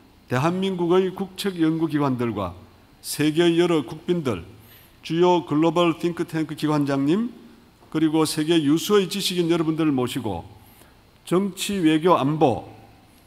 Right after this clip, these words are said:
환경, 농업, 산업, 과학, 기술, 교육, 인적 자원, 국제협력, 여성, 법제, 형사정책, 그리고 동아시아 연구 등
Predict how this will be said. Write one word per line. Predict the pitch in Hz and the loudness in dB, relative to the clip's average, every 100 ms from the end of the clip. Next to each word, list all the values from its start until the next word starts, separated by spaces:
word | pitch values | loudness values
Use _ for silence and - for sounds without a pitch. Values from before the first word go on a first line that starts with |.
| - _ | -20 _
환경, | - 139 147 170 185 180 156 | -8 -2 -2 0 2 2 4
농업, | 175 165 110 - - - - _ _ - - | 4 4 2 -6 -20 -20 -20 _ _ -20 -16
산업, | - - 143 175 170 - - | -10 -2 0 0 -2 -12 -6
과학, | 185 180 - | 0 0 -2
기술, | 156 147 104 - - - - _ _ _ _ - | -6 -2 -2 -6 -16 -20 -20 _ _ _ _ -10
교육, | - 120 160 185 180 - - | -2 2 2 2 0 -8 -6
인적 | 202 - 185 180 | -6 -2 -4 0
자원, | 147 139 107 95 - - - - _ _ _ - _ | 2 2 2 -4 -14 -20 -20 -20 _ _ _ -20 _
국제협력, | - 180 - 185 160 175 180 185 170 151 | -10 -8 -2 0 0 0 2 2 2 0
여성, | 170 180 160 87 82 - - - _ _ _ _ _ - | 0 2 0 0 -8 -20 -20 -20 _ _ _ _ _ -2
법제, | 165 165 - 185 | -2 -2 0 2
형사정책, | 170 156 165 196 185 139 131 104 82 - - - - _ _ | 2 0 0 2 2 2 0 -6 -6 -16 -20 -20 -20 _ _
그리고 | 165 156 160 185 180 | -4 0 2 0 0
동아시아 | - 143 175 214 196 | 0 4 4 4 4
연구 | 156 160 160 | 4 2 2
등 | 165 113 | 2 0